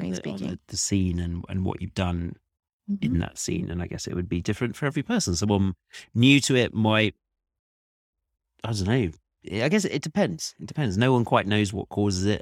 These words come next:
Speaker 2: or why it happens, but we
Speaker 1: We have
Speaker 2: assume
Speaker 1: our
Speaker 2: it's because of
Speaker 1: theories.
Speaker 2: the, the, the hormonal changes that happen in the body. When you're, say, being spanked hard, then you're gonna get,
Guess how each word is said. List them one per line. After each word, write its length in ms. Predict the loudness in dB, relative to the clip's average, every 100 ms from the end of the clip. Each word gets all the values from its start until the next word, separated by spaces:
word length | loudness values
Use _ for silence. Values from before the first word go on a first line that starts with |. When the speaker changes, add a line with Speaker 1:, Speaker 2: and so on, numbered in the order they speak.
| -4
Speaker 2:
or 440 | 0 2 2 0 -4
why 220 | -2 -2
it 60 | -2
happens, 460 | -6 -4 -2 -2 -2
but 220 | -2 -4 _ _ _ _ _
we 160 | 6
Speaker 1:
We 60 | 8
have 60 | 8
Speaker 2:
assume 440 | 6 6 6 6
Speaker 1:
our 60 | 4
Speaker 2:
it's 100 | 4
because 420 | 4 6 4 4
of 120 | 2
Speaker 1:
theories. 200 | 2 0 -2 -2
Speaker 2:
the, 60 | 2 2
the, 100 | 0 -2
the 160 | -2 2
hormonal 440 | 4 4 4 2
changes 360 | 2 2 2 -2
that 80 | -4
happen 220 | -2 -4
in 60 |
the 60 | 0
body. 280 | 4 4 4
When 160 | 4 4
you're, 220 | 2 0 -10 _ _
say, 220 | 0 2 4
being 220 | 2 0
spanked 400 | 0 2 2 0
hard, 380 | 2 4 4 0 -2
then 180 | 0
you're 100 | 0
gonna 160 | 0 -2
get, 240 | -2 -6